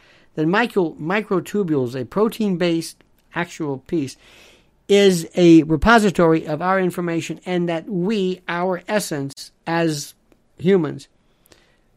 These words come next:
traverses, it takes off, it, it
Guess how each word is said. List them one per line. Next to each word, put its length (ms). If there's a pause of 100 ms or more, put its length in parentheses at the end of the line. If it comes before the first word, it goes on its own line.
(720)
traverses, 720
it 260
takes 380
off, 280 (100)
it, 160 (100)
it 220